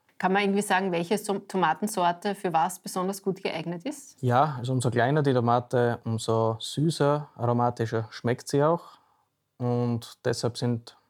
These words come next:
Speaker 2: vor allem die Sherry-Tomaten sehr gut als kleiner Snack zwischendurch, äh, zum Essen. Auch auf Spieße mit, äh, Mozzarella-Bällchen sind sie köstlich. Die Salattomaten, Midi-Tomaten sind mehr so für Soßen, für Salate, für Pizza.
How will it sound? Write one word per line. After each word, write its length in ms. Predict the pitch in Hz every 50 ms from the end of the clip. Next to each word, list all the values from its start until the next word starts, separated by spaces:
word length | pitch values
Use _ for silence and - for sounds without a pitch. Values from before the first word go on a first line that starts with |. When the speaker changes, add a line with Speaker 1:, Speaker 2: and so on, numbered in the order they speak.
| _ _ _ _ _ _ -
Speaker 2:
vor 140 | - 123
allem 100 | 120 120
die 80 | 117 120
Sherry-Tomaten 800 | - - 120 139 156 135 135 123 123 123 123 - - 127 123 120
sehr 440 | - - 123 117 117 117 117 113 113
gut 240 | - 120 120 - -
als 320 | - 117 113 113 110 -
kleiner 240 | - 113 113 117 113
Snack 360 | - - 135 131 127 - -
zwischendurch, 520 | - 120 113 - - 104 127 139 165 170 - - _ _ _ _ _ _ _ _ _ _ _ _ _ -
äh, 200 | 120 120 123 120
zum 160 | - 131 127
Essen. 520 | - - 127 127 - - 135 131 131 127 - -
Auch 320 | 120 117 120 123 - -
auf 240 | - 117 117 113 -
Spieße 600 | - - _ - 131 139 131 - 139 131 127 127
mit, 420 | 123 120 120 120 117 - - -
äh, 200 | - - 117 117
Mozzarella-Bällchen 1300 | 117 117 117 113 - 127 120 117 120 127 127 123 123 120 120 - - 117 120 117 - 131 123 120 120 117 117 _ _ _ _ _ _
sind 220 | - - 123 117 117
sie 100 | 127 117
köstlich. 640 | - 131 123 127 - - 127 123 127 127 - - _ _ _ _ -
Die 440 | 123 120 120 120 120 120 117 - _ _ -
Salattomaten, 880 | - - 123 123 131 139 - 147 135 135 135 135 131 - - 131 127 127
Midi-Tomaten 720 | 131 135 139 139 131 127 123 127 123 123 120 120 - 127
sind 300 | 117 - 127 123 117 120
mehr 300 | - 123 123 123 127 127
so 220 | 120 - - 123 117
für 160 | - - 117
Soßen, 580 | - - 123 131 139 131 - 143 135 135 131 123
für 160 | - 120 117
Salate, 540 | - 120 117 120 127 131 127 - 123 123 120
für 160 | - 123 113
Pizza. 520 | - 147 147 - - - 165 156 160 156